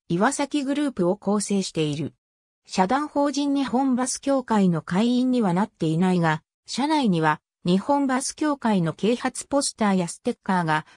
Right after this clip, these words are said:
見受けられた。鹿児島県鹿児島市に本社を置くバス事業者であるが、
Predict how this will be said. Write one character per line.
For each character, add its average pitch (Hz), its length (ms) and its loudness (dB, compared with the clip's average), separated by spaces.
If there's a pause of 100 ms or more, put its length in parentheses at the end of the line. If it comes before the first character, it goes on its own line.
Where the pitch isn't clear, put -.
見 170 140 0
受 214 180 0
け - 40 2
ら 226 100 2
れ 208 140 -2
た。 170 200 -4 (600)
鹿 190 160 0
児 277 120 0
島 302 280 -2
県 233 260 2
鹿 208 140 -2
児 226 100 2
島 254 300 0
市 233 120 0
に 202 120 2
本 277 240 -2
社 196 240 2
を 160 100 2
置 151 100 -4
く 208 120 -2
バ 202 120 2
ス 240 140 -4
事 180 140 -2
業 240 200 0
者 208 160 -2
で 170 120 0
あ 180 100 2
る 170 80 0
が、 156 240 0